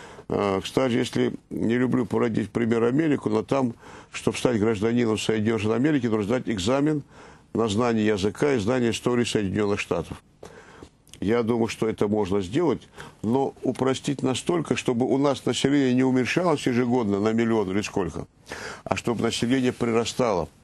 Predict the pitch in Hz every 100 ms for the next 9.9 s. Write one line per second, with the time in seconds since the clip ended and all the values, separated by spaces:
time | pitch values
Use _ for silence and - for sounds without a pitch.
0 | - - - - - - 120 110 160 -
1 | 143 - 147 170 151 135 127 127 127 135
2 | 127 156 151 - 123 - 165 147 123 123
3 | 120 131 170 160 107 82 - - - -
4 | - 143 131 143 135 - - - - 95
5 | 76 82 87 117 127 - 165 - 123 104
6 | 151 185 - 113 92 80 - - - -
7 | 107 131 131 160 147 127 127 123 160 165
8 | - 117 120 110 123 160 135 117 - 101
9 | 107 117 104 - - - 120 131 113